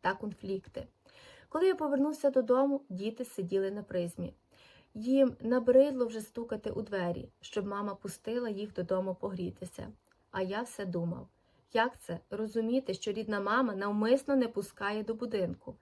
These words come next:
Навіщо було народжувати цих дітей і взагалі прирікати їх на таку важку долю?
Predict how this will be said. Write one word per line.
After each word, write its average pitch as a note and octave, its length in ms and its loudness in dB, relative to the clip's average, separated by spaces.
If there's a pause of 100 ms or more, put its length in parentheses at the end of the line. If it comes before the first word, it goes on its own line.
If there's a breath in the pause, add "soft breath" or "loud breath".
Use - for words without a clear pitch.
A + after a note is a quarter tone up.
(420 soft breath)
Навіщо D4+ 340 2
було C#4 180 2
народжувати B3 640 4
цих G#3+ 220 0
дітей G#3+ 440 0
і G3 60 -6
взагалі G3 440 -2
прирікати F#3 720 -2
їх G#3 260 -6
на F#3+ 120 -4
таку G#3+ 340 -2
важку A#3+ 360 -4
долю? G#3+ 380 -2